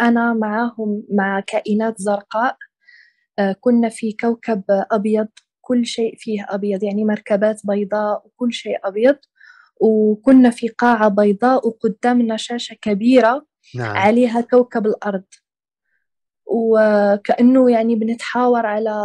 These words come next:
Speaker 1: آه، ظروف الأرض وأحوال الأرض، وقلت لهم يعني أنا راح أنزل الأرض.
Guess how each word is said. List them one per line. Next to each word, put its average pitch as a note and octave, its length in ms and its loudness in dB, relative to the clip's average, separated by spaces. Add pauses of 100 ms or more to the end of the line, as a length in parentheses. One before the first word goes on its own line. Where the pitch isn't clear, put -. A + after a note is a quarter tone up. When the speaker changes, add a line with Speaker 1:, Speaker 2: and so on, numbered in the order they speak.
(600)
Speaker 1:
آه، G3+ 300 -2
ظروف A#3+ 420 2
الأرض A3 460 -2
وأحوال A#3+ 440 0
الأرض، A#3 500 0
وقلت A3+ 720 -2
لهم B3 340 2
يعني A3 300 -4
أنا A#3+ 220 0
راح - 240 -8
أنزل A3+ 260 -4
الأرض. G3+ 360 -6